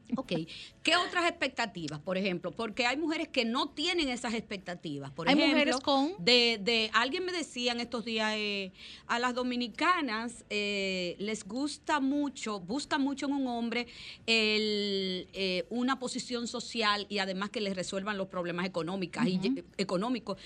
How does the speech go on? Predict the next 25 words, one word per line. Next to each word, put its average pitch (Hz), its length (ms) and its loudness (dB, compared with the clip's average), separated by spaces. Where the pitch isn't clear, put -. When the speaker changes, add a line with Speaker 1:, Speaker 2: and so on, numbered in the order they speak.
Speaker 1:
Ya 214 160 0
tú 277 80 -4
supiste 269 360 -2
que 262 80 0
le 214 120 0
di 202 80 -4
una 202 200 -2
charla. 170 500 0
Speaker 2:
<laughs> 285 160 10
Sí, 285 180 8
Speaker 1:
Y - 40 6
le 339 80 8
Speaker 2:
claro. 254 220 6
Speaker 1:
dije 202 260 2
que 262 420 4
no 262 320 4
todas 466 440 2
las 320 140 0
mujeres 220 340 2
Speaker 2:
No, 226 60 6
no - 20 6
todas. 185 540 0
Speaker 1:
necesitamos 240 1300 2
un 320 240 2
hombre 185 560 2